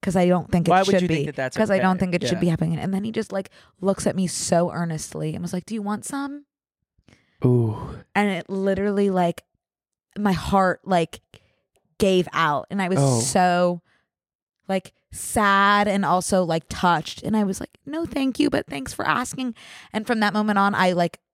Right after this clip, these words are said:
Speaker 1: my heart, like, swelled up whenever he was eating his thermos, from his thermos. And I, like, loved his, th-, like, I came to love his thermos
Speaker 2: That's
Speaker 1: more
Speaker 2: an-,
Speaker 1: than,
Speaker 2: that's
Speaker 1: more
Speaker 2: an,
Speaker 1: than anything.
Speaker 2: that's an incredible underdog story.
Speaker 1: Isn't it?
Speaker 2: Yeah.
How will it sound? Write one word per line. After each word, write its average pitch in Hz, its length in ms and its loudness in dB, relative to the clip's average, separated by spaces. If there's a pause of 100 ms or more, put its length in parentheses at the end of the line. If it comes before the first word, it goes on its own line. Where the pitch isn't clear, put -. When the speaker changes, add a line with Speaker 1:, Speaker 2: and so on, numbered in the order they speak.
(200)
Speaker 1:
my 185 160 0
heart, 170 360 0
like, 175 120 0
swelled 165 460 0
up 143 180 0
whenever 147 320 -4
he 151 180 -10
was 135 180 -4
eating 135 220 -8
his 147 120 -8
thermos, 131 600 -6 (360)
from 160 120 0
his 156 120 -2
thermos. 104 560 -6 (500)
And 208 140 2
I, 202 80 4
like, 196 180 2
loved 175 340 0
his, 147 140 -2
th-, - 160 -8
like, 196 160 2
I 190 160 0 (160)
came 202 200 0
to 196 100 0
love 165 280 -2
his 175 120 -8
thermos 151 200 -4
Speaker 2:
That's 165 180 2
Speaker 1:
more 185 100 2
Speaker 2:
an-, 190 40 0
Speaker 1:
than, - 220 -2
Speaker 2:
that's 151 140 4
Speaker 1:
more 240 100 4
Speaker 2:
an, 233 60 2
Speaker 1:
than 220 120 0
anything. 180 520 0
Speaker 2:
that's 147 240 2
an 165 80 0
incredible 123 840 0 (380)
underdog 113 560 -4
story. - 260 0
Speaker 1:
Isn't 277 240 0
it? 370 220 0
Speaker 2:
Yeah. 117 300 -2